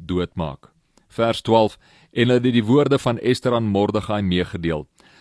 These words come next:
Daarop sê Mordegai dat hulle Ester moes antwoord, 'Verbeel jou nie dat jy alleen uit al die Jode in die huis van die koning sal vrykom nie.'" Hy sê van Ester,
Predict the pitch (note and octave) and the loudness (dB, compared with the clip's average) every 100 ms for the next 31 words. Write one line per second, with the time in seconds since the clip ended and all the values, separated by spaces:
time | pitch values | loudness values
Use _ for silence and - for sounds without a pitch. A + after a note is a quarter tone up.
0 | _ - G#2+ B2+ C#3+ - B2 A2+ A2 B2+ | _ 0 2 4 2 0 0 2 2 2
1 | B2+ - B2+ B2 A2+ - A2+ - B2 C3 | 0 -2 -4 -2 -2 -2 -4 -2 -2 -2
2 | - C3+ D3 - F#3 E3 G2 E2 - - | -2 -2 -2 -2 0 0 0 -2 -4 -4
3 | E3+ C3+ C3+ G3 G#3+ G#3+ G#3 G3 G#3+ G3 | -2 -2 -2 0 2 2 0 0 -2 0
4 | E3 G#2+ G#2 B2+ A#2+ G2+ G2 G#2+ A2+ - | -2 0 0 2 0 0 0 0 -4 -4
5 | A2+ - - A2+ B2 A#2+ A2 A#2+ B2 A#2 | -6 -6 -2 -2 0 0 0 0 -2 -2
6 | E2 F2+ - G#2+ G2+ F2 F2 F2 G#2+ G#2+ | -2 -6 -6 -8 -6 -4 -4 -4 -6 -6
7 | G2 F#2 - F#2+ F2 - - - - - | -4 -4 -2 -2 -2 -6 -16 -20 -6 -4
8 | C3+ E3+ E3 D#3+ - E3 F3 | 2 2 2 0 0 0 0